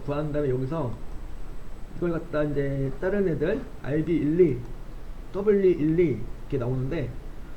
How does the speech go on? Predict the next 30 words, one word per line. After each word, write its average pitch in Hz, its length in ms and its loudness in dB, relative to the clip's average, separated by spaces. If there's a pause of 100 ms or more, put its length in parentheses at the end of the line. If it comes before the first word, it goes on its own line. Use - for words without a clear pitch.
(180)
예, 165 220 0
요 175 100 6
친구들 226 360 4
갖다 180 380 2
개수를 165 340 -2
구해주고 151 320 0
싶다면 147 500 -2
기왕이면은 175 640 0 (1500)
연속적인 185 480 2
작업으로 123 500 -2
해-, 147 60 -6 (180)
해주는 180 220 -2
게 139 60 -4
좋겠죠. 107 320 -8 (140)
즉 - 140 -8
자동 214 320 2
채우기들을 170 540 4
이용해서 131 400 0 (240)
채워서 214 540 0 (420)
하는 190 160 -2
게 175 80 2
훨씬 202 260 -2
더 185 100 0
효율적이겠죠. 170 680 -2 (760)
그러려면 196 360 8
지금처럼 190 560 2 (280)
지금 185 300 2
이 147 60 0
상태에서 185 380 0
하시면 175 420 -2